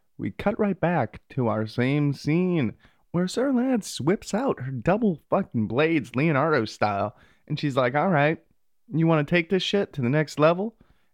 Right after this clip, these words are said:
And Rip Hunter runs in with his cool L E D six shooter. And he's like, "Yo, dudes, um,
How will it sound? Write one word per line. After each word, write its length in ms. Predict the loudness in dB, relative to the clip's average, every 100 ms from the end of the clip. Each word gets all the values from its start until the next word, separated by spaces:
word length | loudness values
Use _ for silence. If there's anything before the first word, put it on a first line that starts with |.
| -2
And 280 | 2 2 4
Rip 200 | 4 2
Hunter 500 | 2 0 4 2 0 -8 0
runs 380 | 2 4 4 4
in 300 | 4 4 2
with 140 | 0
his 240 | -4 -8
cool 540 | -10 -4 -2 0 0 -2
L 260 | 0 0 2
E 180 | 0 -2
D 320 | 0 0 0
six 340 | -4 -4 -6 -6
shooter. 440 | -6 -4 -4 -8 -10 -20 _ _
And 100 | -6
he's 80 | -2
like, 140 | 0
"Yo, 160 | 0 2
dudes, 400 | 2 0 -4 -14 _ _ _ _ _ _ _ _ _ _ _
um, 420 | -2 0 2 0